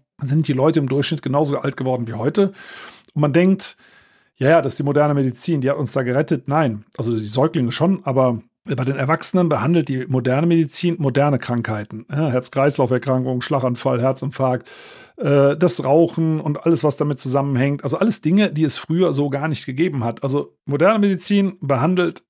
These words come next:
Zivilisationskrankheiten, die es ohne Zivilisation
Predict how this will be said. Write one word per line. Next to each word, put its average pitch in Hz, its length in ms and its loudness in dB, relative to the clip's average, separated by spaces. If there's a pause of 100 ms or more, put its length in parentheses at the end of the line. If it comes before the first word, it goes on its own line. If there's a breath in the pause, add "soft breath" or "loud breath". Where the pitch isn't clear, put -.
Zivilisationskrankheiten, 143 1500 0
die 156 260 -4
es 165 360 -4
ohne 160 260 0
Zivilisation 147 920 0